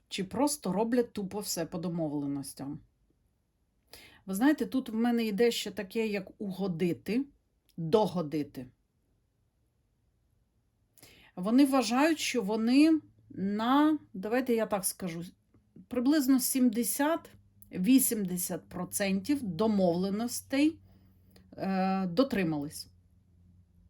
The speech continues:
Виходило у нас на початку король. Пам'ятаєте, де йшла двієчка, якась афера? Тут у нас королева.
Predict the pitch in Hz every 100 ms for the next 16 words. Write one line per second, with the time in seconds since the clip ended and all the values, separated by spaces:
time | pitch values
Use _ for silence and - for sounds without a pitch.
0 | _ _ _ _ _ _ _ _ _ _
1 | _ _ _ _ _ _ _ _ _ _
2 | _ _ - 180 196 - 320 339 302 240
3 | 226 240 294 - - - 202 208 190 180
4 | 269 302 - 170 - 220 208 175 139 -
5 | _ _ _ _ 170 180 185 320 320 165
6 | 156 202 196 - 190 175 170 226 233 247
7 | - - 349 359 _ 180 185 226 208 -
8 | 214 202 220 185 170 208 320 - _ _
9 | _ _ _ _ _ _ _ _ - -
10 | - - - - 302 302 254 254 - 240
11 | 240 226 190 147 143